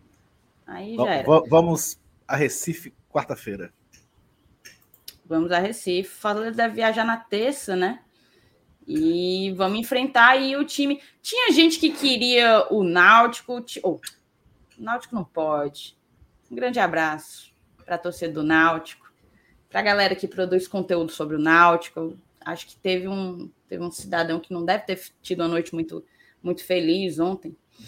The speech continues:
Speaker 1: Mas, é, tinha gente que queria pegar o Sport, tinha gente que queria pegar o C R B. Quem que tu queria pegar, seu Lenilson?
Speaker 2: Olha, Thaís, assim, é...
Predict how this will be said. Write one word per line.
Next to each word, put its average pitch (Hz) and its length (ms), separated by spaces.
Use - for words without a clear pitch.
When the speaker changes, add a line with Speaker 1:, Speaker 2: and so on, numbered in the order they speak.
Speaker 1:
Mas, 196 1200
é, 190 600
tinha 240 180
gente 285 200
que 262 100
queria 285 360
pegar 208 300
o - 20
Sport, 233 440
tinha 214 120
gente 196 180
que - 120
queria 247 520
pegar 196 320
o 185 40
C 185 140
R 175 200
B. 196 400
Quem 269 200
que - 80
tu 311 80
queria 247 280
pegar, 226 360
seu 160 160
Lenilson? 160 520
Speaker 2:
Olha, 135 280
Thaís, 120 300
assim, 135 360
é... 135 680